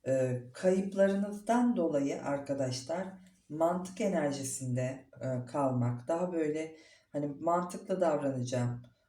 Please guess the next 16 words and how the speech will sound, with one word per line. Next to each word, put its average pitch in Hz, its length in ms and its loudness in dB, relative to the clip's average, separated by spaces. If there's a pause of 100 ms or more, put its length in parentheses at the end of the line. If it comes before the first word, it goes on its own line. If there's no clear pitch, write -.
ona 165 280 2
göre 165 280 0
kararlar 156 580 0
alacağım, 127 640 0 (200)
e, 123 240 2
dediğiniz 160 560 -2
bir 156 100 -2
süreçte 147 520 -2
olacağınızı, 156 880 -4 (380)
çünkü 180 420 -2
burada 165 480 -2 (280)
duygusal 170 480 0
anlamda 156 600 -2
bir 175 200 -4
takım 175 460 -4 (300)
ikilemlerinizin 143 1040 -4